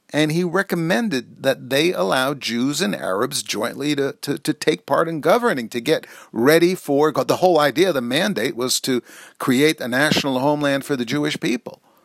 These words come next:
right? But the British didn't like his ideas at all, as Lewis tells us. And I was very curious about this Jerusalem trip, so I also,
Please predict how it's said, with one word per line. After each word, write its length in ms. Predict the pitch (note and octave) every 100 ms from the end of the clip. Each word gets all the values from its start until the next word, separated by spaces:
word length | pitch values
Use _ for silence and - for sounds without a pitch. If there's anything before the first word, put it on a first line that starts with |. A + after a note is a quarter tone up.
| _ _ _ _
right? 320 | G#2 B2 F#3
But 160 | - A#2+
the 60 | A2
British 320 | D#3 D3+ -
didn't 300 | C#3 B2+ A#2 _ _ -
like 320 | B2 B2 A2+
his 180 | A#2 A#2
ideas 540 | G#2+ G#2 A2+ G#2+ F#2
at 100 | F2+
all, 460 | A#2 G#2 F2 G#2+ A2+ -
as 460 | G2+ F#2 F2+ - -
Lewis 400 | A2 A2 F#2+ -
tells 340 | F#2 F2 E2+
us. 340 | G#2+ B2 - - _ _ _ _ _ _ - - - - - - - _ -
And 120 | E3+
I 100 | A#3
was 180 | C4+ C#3+
very 260 | G#3+ A#3+ A3+
curious 500 | - F#3+ E3 B2+ C3
about 300 | A2+ A#2 -
this 160 | A2+
Jerusalem 580 | - A2+ A#2 - A#2 G#2+
trip, 400 | - B2 - - -
so 220 | - C#3
I 140 | D3
also, 580 | F3 A3+ - G3+ E3+ D#3